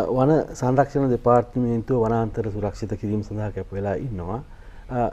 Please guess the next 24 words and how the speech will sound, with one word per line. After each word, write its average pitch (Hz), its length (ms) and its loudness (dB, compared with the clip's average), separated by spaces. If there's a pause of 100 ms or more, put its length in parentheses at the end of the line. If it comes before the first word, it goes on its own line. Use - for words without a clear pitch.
අතර 143 220 2
වන 113 200 4
සංරක්ෂණ 123 520 0
දෙපාර්තමේන්තුවත් 117 960 2 (360)
වනජීවී 107 500 2
සංරක්ෂණ 117 520 -2
දෙපාර්තමේන්තුවත් 107 880 0
අයත් 104 280 -4
වන්නේ, 110 380 -2 (380)
අ, 110 40 -4
වනජීවී 113 760 2
සහ - 100 -6 (180)
වන 110 140 0
සම්පත් 110 380 -4
සංරක්ෂණ 104 560 -4
අමාත්‍යාංශයටයි. 87 920 -4 (640)
අපි 151 420 2
අපේ 120 180 2
අමාත්‍යාංශයේ 117 880 0 (120)
මෙහෙවීම 107 480 -2
සහ 104 80 -6
මඟ 107 400 -4
පෙන්වීම 104 360 -6
යටතේ, 101 460 -2